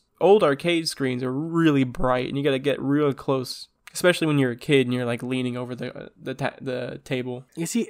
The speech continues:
Speaker 2: maybe I have seen it, but, like, when I was at the age that I was going to arcades, I didn't know how to read yet,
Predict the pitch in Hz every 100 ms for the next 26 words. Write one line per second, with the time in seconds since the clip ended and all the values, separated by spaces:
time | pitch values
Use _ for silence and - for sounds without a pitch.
0 | - 165 165 233 302 240 165 131 135 151
1 | 185 - 214 233 233 139 147 151 143 -
2 | 151 160 170 208 208 208 185 139 151 170
3 | 160 147 139 143 147 165 143 127 147 156
4 | 156 147 175 165 160 135 123 135 170 156
5 | 123 -